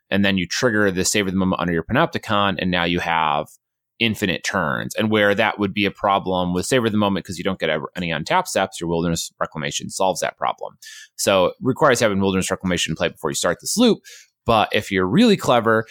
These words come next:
you Giga Drowse or something similar than your opponent on the turn prior to this so that they have no mana to interact with when you start this, and you can build a, uh, hard turn lock. So if you ever wanted to play Panopticon in Modern, there you go.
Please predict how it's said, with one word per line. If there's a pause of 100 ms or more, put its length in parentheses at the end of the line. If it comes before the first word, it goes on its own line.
(140)
you
Giga
Drowse
or
something
similar
than
your
opponent
on
the
turn
prior
to
this
so
that
they
have
no
mana
to
interact
with
when
you
start
this,
and
you
can
build
a,
uh,
hard
turn
lock. (400)
So (240)
if
you
ever
wanted
to
play
Panopticon
in
Modern, (320)
there
you
go.